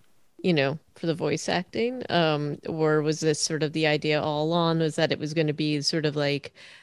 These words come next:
different, like, very specific and different cast members that you wouldn't expect, to give them a little bit of time on the screen or in the storyline, um,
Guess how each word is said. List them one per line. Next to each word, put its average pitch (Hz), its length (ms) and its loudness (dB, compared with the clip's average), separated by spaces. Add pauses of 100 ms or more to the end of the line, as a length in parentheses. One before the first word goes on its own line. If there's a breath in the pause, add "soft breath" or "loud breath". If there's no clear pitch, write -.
(300 loud breath)
different, 180 440 2
like, 175 220 0 (360 loud breath)
very 202 540 6
specific 180 560 0
and 170 100 2
different 170 280 -2
cast 160 280 0
members 156 260 0
that 165 120 0
you 165 100 -8
wouldn't 156 220 0
expect, - 680 -4
to 180 100 0
give 151 200 0
them 165 240 2
a 185 80 0
little 190 200 4
bit 190 160 4
of 190 460 6
time 190 500 2
on 165 400 2
the 160 80 2
screen 208 520 4
or 151 300 2
in 151 220 0
the 151 280 0
storyline, 190 840 2 (420 loud breath)
um, 151 560 2